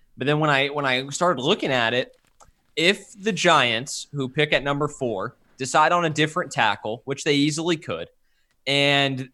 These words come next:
if the Arizona Cardinals pass on him, I, I think that he could slip a little bit. And Wirfs is a guy that I think has the potential to be the best player on the line in the class,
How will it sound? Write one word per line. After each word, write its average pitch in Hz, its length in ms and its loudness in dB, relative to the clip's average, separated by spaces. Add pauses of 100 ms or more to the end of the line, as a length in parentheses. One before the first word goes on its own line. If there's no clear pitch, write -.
if 156 220 -6
the 139 140 0
Arizona 165 400 2
Cardinals 123 460 0 (200)
pass - 280 -2
on 87 140 -8
him, 110 160 -12 (480)
I, 143 160 4
I 156 100 4
think 180 300 -2
that 180 100 -4
he 151 160 -4
could 165 160 -4
slip 170 360 -4
a - 20 -6
little 98 180 -6
bit. 82 340 -12
And 131 260 -8
Wirfs 196 360 -2
is 190 160 -4
a 180 60 0
guy 143 540 2
that 131 360 -2
I 135 80 -2
think 143 300 -4
has 143 180 0
the 139 60 -8
potential 139 400 -6
to 120 60 -10
be 135 100 -4
the 113 80 -4
best 120 260 -2 (100)
player 127 440 -2 (320)
on 131 180 2
the 131 80 -2
line 113 300 2
in 120 80 -4
the 110 80 -6
class, 117 640 0